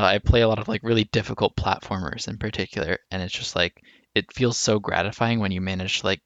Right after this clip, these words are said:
get past a difficult section. Uh, but difficulty in Darkest Dungeon feels a bit different in that it's kind of more like the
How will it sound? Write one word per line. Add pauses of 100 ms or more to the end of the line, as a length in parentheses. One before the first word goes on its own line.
get
past
a
difficult
section. (560)
Uh, (580)
but
difficulty
in
Darkest
Dungeon
feels
a
bit (180)
different (100)
in
that (640)
it's
kind
of
more
like (1200)
the